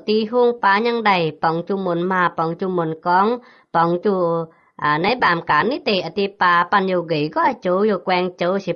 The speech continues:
bế tháo vào đâm môn. Vào đâm môn, mà hết tụ xếp tụ quê nhàng màng. Dù mà hết tụ dấu dặm chỗ nhàng kìa cha. Vào đâm môn nhàng sắc màng, dù mà hết lũ mà hết sẵn.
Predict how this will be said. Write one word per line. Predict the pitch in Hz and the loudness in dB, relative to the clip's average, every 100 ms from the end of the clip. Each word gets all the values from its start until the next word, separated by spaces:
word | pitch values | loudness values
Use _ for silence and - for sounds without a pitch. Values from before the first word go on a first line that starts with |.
| - | -2
bế | 180 202 | 0 0
tháo | 226 262 | -2 0
vào | |
đâm | 202 214 | 0 0
môn. | 208 135 123 - _ | 0 -2 -6 -14 _
Vào | - | 0
đâm | 240 285 262 | 2 2 2
môn, | 190 156 151 147 | 2 0 -2 -6
mà | 180 208 | -4 0
hết | 330 | 0
tụ | - | -2
xếp | 175 214 208 | -2 -2 -4
tụ | - | -6
quê | 226 214 214 | -4 -2 0
nhàng | 233 | 0
màng. | 220 190 170 143 - _ - | 2 2 0 -4 -8 _ -4
Dù | 185 208 | 2 4
mà | 202 | 4
hết | 330 339 | 2 0
tụ | 165 | -2
dấu | 175 247 403 | 2 2 2
dặm | 208 - | -2 0
chỗ | 208 | 0
nhàng | 247 254 | 0 -2
kìa | 156 175 | -4 0
cha. | 202 190 151 120 _ _ - | 2 2 0 -6 _ _ -2
Vào | 202 | 2
đâm | 277 294 | 4 6
môn | 285 196 175 | 6 4 2
nhàng | 170 170 | 0 0
sắc | - 359 | -2 0
màng, | 285 214 180 175 | 0 2 2 0
dù | 165 | -2
mà | 170 | -2
hết | 240 | -2
lũ | 330 370 | 0 -2
mà | 226 220 | -2 -2
hết | 311 | -2
sẵn. | - 180 | -2 0